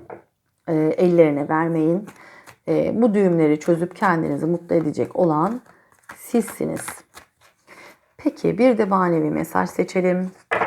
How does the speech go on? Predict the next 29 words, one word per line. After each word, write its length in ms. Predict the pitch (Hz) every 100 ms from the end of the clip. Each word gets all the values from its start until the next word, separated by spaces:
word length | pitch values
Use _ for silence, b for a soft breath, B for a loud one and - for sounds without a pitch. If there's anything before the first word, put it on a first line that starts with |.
| - -
Şöyle 320 | - 175 160
söyler: 600 | 156 151 147 151 165 214 B B B B B B B B _ -
"Manevi 560 | 185 196 214 233 247
yol 240 | 247 240 233
ve 60 |
yolculuğumda 680 | 220 214 190 185 190 185 180
gereken 580 | 175 170 170 190 185 190
tüm 220 | 196 190
güç 240 | 180 175
içimde. 500 | 175 - 151 147 156 156
Kalbimdeki 640 | - 165 160 160 165 170 -
inanç 400 | 165 175 175 -
ve 140 | 160
nur 140 | 170
ile 240 | 170 147 147
her 260 | - 196
şeye, 240 | 196 - 135
her 260 | 143 180
yere 360 | 175 156 160 196 B B B _
bakmayı 480 | 165 156 156 151 160
istiyorum. 560 | 190 - - 151 151 165 _ _ B B B _
Ölene 340 | 196 208 233 233
dek 240 | 220 220
iman 420 | 185 175 185 202
ve 140 | 185 170
derinliğe 460 | 165 160 156 151
yatırım 360 | 147 151 165 180
yapmam 340 | 175 170 170
için 440 | 170 - 165 170